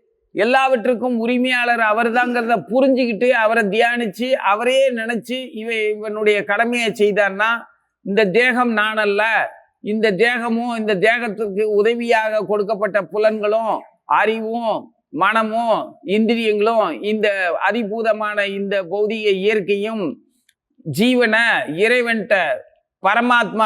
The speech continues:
கிட்ட, ஆத்மாவை பரமாத்மா கிட்ட கொண்டு போய் சேர்க்கறதுக்காக,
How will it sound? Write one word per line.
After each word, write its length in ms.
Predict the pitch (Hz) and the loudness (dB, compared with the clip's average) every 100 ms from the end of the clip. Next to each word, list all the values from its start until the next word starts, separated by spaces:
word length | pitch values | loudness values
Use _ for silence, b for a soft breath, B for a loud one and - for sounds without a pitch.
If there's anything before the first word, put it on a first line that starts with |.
| 196 | 0
கிட்ட, 200 | 180 170 139 147 | 0 2 4 2
ஆத்மாவை 460 | 214 208 220 208 247 233 | 2 0 0 2 0 0
பரமாத்மா 540 | 214 226 226 202 214 202 | 0 0 0 0 -2 -2
கிட்ட 180 | 190 180 | -2 -2
கொண்டு 180 | 202 208 | 0 2
போய் 240 | 214 208 202 | 0 0 2
சேர்க்கறதுக்காக, 760 | 226 190 202 196 196 185 175 | 2 2 0 0 0 0 0